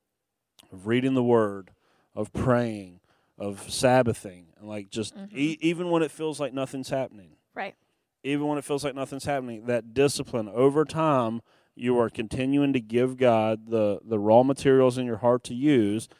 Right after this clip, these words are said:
Speaker 1: and the space for him to speak.
Speaker 2: Mm-hmm.
Speaker 1: And that, um, so it really,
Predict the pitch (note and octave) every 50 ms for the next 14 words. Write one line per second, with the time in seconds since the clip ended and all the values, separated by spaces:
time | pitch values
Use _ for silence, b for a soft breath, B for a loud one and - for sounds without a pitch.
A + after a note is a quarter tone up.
0 | b b b - G#2+ G#2+ A2 G2 - - - C3+ C3+ C3+ - - A#2+ G#2+ A#2+ B2
1 | A2+ G#2 G2+ - - - A2+ A#2 B2+ C#3+ D3 _ _ B B B B B B B
2 | B - G#2 A2 A2 A2 A2+ A#2 A#2 A2 - _ - - A#2 G#2+ G2+ G2 F#2 F2+
3 | E2 _ _ _ _ F#2 F#2+ _ _ _ _ - - - B2+ A#2+ A2 G2 B2+ C3
4 | B2+ C3 D3+ D#3+ D#3+ D3+ C3+ B2 A2